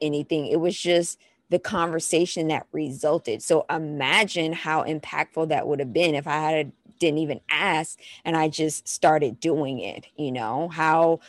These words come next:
my husband would have felt, how this other person would have felt. I mean, I'm sure they would have been happy with that or whatever. And then how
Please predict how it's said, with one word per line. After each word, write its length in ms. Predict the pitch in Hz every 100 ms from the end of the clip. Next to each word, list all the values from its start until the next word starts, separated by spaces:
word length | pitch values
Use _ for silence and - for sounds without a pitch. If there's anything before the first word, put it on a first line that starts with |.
| -
my 120 | 147
husband 280 | 160 151 156
would 100 | 139
have 80 | 147
felt, 280 | - 104 147
how 360 | 160 156 156
this 200 | 151 165 -
other 220 | 180 226
person 480 | - 165 151 - 147
would 120 | 131
have 100 | 139
felt. 320 | - 151 127
I 120 | 120 147
mean, 160 | 160
I'm 80 | 151
sure 200 | 151 151
they 120 | 160
would 140 | 160 156
have 140 | 135
been 240 | 147 139
happy 580 | 143 - 233 - 185 180
with 200 | 175 156
that 360 | 127 110 185 - _ _ _
or 260 | - 165 160
whatever. 720 | - 160 135 151 165 180 220
And 180 | 190 165
then 100 | 170
how 480 | 170 165 175 175